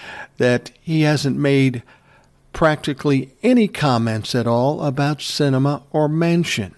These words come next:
holding Biden's premier agenda back? I think there's some very dodgy deal at the bottom of this. What say you?" That's an interesting point.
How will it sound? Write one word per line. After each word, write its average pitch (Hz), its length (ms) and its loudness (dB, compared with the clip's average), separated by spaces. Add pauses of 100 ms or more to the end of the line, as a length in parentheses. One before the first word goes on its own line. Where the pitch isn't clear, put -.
(120)
holding 135 600 2
Biden's 127 480 0
premier 127 500 2 (320)
agenda 120 600 -2 (100)
back? 127 600 -4 (720)
I 135 80 2
think 165 160 0
there's 147 220 2
some 143 260 0
very 143 260 2
dodgy 135 540 0
deal 131 440 2
at 120 120 -2
the 120 100 -4
bottom 127 420 0
of 107 140 -4
this. - 540 -10
What 131 260 -2
say 143 300 -2
you?" 104 320 -4 (1600)
That's 175 220 -2
an 214 80 2
interesting 202 520 2
point. 190 360 0